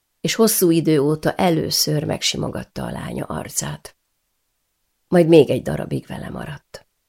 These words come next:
Aztán felszedelőzködött, összefogta a szoknyáját, hogy le tudjon mászni a létrán. Lassan, óvatosan lépkedett lefelé,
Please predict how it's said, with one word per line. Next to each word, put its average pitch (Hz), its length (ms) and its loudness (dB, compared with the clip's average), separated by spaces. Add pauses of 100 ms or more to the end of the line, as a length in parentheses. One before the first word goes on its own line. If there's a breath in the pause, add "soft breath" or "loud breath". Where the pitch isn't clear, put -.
(1200)
Aztán 214 320 4
felszedelőzködött, 180 1200 2
összefogta 135 640 -2
a 90 60 -2
szoknyáját, - 680 -4
hogy - 120 -8
le - 140 -4
tudjon 147 340 -6
mászni - 380 -8
a - 60 -8
létrán. - 600 -14 (1000)
Lassan, 175 640 0 (380)
óvatosan 156 600 2
lépkedett - 580 -8
lefelé, - 600 -8